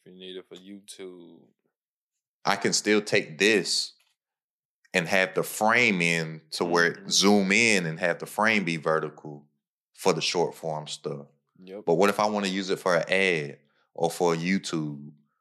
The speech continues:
Speaker 2: or for Facebook
Speaker 1: Yep.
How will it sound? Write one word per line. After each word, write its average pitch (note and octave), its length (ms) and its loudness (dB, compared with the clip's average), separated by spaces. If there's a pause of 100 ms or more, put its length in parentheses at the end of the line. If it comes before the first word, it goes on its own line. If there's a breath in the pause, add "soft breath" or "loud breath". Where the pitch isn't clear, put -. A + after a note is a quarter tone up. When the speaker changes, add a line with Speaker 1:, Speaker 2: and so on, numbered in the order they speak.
Speaker 2:
or D#2+ 240 0
for E2 240 -4
Facebook D#2 720 -2 (1200)
Speaker 1:
Yep. F#2 240 -8